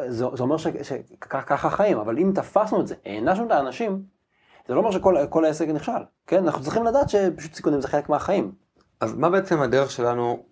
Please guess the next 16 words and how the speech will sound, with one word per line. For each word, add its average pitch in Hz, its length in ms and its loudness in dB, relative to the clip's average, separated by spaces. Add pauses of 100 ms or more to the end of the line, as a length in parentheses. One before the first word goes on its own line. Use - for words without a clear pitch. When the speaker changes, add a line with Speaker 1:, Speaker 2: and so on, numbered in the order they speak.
(120)
Speaker 2:
בעצם 104 440 -4 (260)
לעזור 123 380 2
לרגולטורים 160 840 0
לעשות - 380 -2
מדיניות 127 340 -4
יותר 143 380 -2
הגיונית? 101 480 -6
אז 98 180 -12
בעצם 143 240 -2
דיברנו 131 240 2
על 120 60 0
התחום 135 240 -4
הזה 123 120 -2
של 113 180 2
האחריות 107 840 -2
הפלילית, 143 640 -2